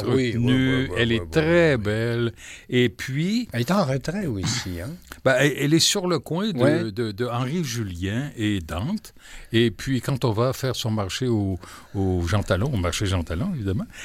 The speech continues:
Speaker 2: et, euh, ben, écoute, on prend, euh, deux, trois minutes pour aller voir, du moins l'extérieur, si l'église est fermée.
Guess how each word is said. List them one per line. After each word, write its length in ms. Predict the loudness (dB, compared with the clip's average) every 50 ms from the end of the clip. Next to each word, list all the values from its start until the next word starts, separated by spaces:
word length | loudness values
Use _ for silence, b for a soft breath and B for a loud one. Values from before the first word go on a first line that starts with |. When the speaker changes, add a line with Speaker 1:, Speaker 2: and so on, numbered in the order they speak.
| B B B B 4
Speaker 2:
et, 360 | 6 8 8 8 8 6 6
euh, 340 | 6 4 4 4 2 2 2
ben, 140 | 2 2 2
écoute, 280 | 2 2 -2 -2 0 0
on 100 | -2 0
prend, 360 | 0 0 2 2 4 4 4
euh, 100 | 4 4
deux, 140 | 4 2 2
trois 180 | 2 2 2 2
minutes 340 | 4 4 4 2 0 0
pour 200 | 0 0 2 4
aller 260 | 4 4 4 4 2 2
voir, 360 | 2 2 2 2 2 2 0 -2 B B B B
du 160 | 0 2 4 4
moins 240 | 6 6 6 4
l'extérieur, 760 | 4 4 2 2 2 0 0 0 0 0 0 -2 -2 0 0 0
si 180 | 0 0 0
l'église 400 | 0 0 0 0 0 -2 0 -2
est 60 | -2 -2
fermée. 460 | -2 -2 -4 -4 -4 -6 -6 -6